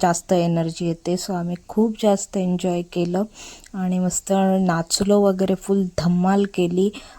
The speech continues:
असं वाटतच नव्हतं की फर्स्ट टाइम आम्ही कुठेतरी गेलोय. खूप जास्त एन्जॉय केलं,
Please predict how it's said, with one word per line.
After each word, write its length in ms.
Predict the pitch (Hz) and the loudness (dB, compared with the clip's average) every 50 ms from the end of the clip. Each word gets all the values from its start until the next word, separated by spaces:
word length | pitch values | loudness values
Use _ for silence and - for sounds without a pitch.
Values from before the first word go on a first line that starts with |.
| - _ - | -16 _ -4
असं 220 | - 180 - 214 | -2 0 2 2
वाटतच 520 | 208 196 185 180 - 196 - 208 202 - 208 | 2 2 2 2 0 2 2 2 0 0 0
नव्हतं 300 | 202 196 190 185 - 196 185 | 0 0 0 0 0 0 0
की 80 | 208 196 | 0 -2
फर्स्ट 400 | - - - 190 185 - - - | -2 2 2 2 2 2 0 0
टाइम 200 | 208 196 190 190 | 2 2 2 2
आम्ही 240 | 185 180 180 185 | 2 2 0 0
कुठेतरी 640 | 180 - 196 180 185 185 185 185 180 185 185 180 180 175 - - 175 170 | 0 0 0 0 2 2 2 2 2 2 2 2 0 0 -2 -6 -2 0
गेलोय. 320 | 185 175 170 170 170 180 233 - - - - - - _ _ _ _ - | 0 0 2 2 0 0 0 -2 -8 -20 -20 -20 -20 _ _ _ _ -6
खूप 300 | - - 220 220 208 202 | 0 2 2 2 4 4
जास्त 300 | 220 208 208 196 - - | 4 4 4 2 0 0
एन्जॉय 360 | 208 196 190 185 185 185 185 180 | 0 2 2 2 2 0 0 0
केलं, 200 | 185 185 185 | 0 -2 -2